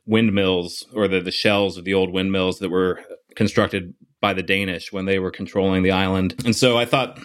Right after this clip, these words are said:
that's been in the back of my mind for a long time. And after, uh, living abroad in Shanghai for a number of years, I've gotten more and more interested in how the colonial governments sponsored or supported different architectural styles and different forms of urbanism.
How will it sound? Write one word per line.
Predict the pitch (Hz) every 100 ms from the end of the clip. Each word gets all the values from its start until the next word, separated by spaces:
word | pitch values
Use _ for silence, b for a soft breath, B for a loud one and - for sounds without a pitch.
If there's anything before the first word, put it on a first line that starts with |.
| - -
that's | 139
been | - 123
in | 110
the |
back | 107 104 110
of |
my | 101
mind | 98 98 98
for | -
a | 101
long | 98 98 90
time. | 101 98 98
And | 101
after, | 107 - 107 101 95 92 B B
uh, | 101
living | 95 104 104 98
abroad | 90 98 98 95
in | 95 98 98 95 90 -
Shanghai | 107 107 101 95 90
for | - 95
a |
number | 95 95 95
of | 90
years, | 95 92 92 87 -
I've | 98 95 80 - b b b -
gotten | 110 101
more | 123 123
and | 110
more | 107
interested | 101 101 107 101
in | 95
how | 90 127
the | 117
colonial | 101 123 120 117 104
governments | 107 101 104 101 98 - - - _
sponsored | - - 107 107 - 107 101
or | 92
supported | 90 - - 107 107 98 85
different | 104 104 98
architectural | 95 - 101 95 98 95
styles | - 95 92 87 87
and | 90
different | 95 101 92
forms | 107 101 101
of | 87
urbanism. | 90 95 98 95 92 92